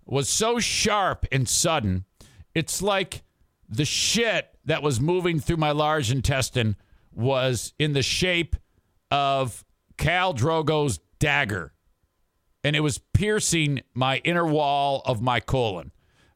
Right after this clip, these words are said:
And I go, "God, oh, oh." And I immediately go, "What the fuck was that?" It was like, "I got shot." And I'm like,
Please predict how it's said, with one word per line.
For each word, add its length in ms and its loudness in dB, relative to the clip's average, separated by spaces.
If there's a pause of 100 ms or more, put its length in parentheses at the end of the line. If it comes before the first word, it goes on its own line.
And 100 -2
I 80 0
go, 240 -4
"God, 760 0
oh, 1120 -2
oh." 60 -20 (440)
And 100 0
I 80 0
immediately 540 -2
go, 120 -4
"What 360 -4
the 100 -4
fuck 480 -6
was 220 -2
that?" 420 -2 (560)
It 160 0
was 240 -2
like, 400 -2 (380)
"I 100 2
got 260 -2
shot." 360 -2 (680)
And 120 -6
I'm 80 -8
like, 160 -8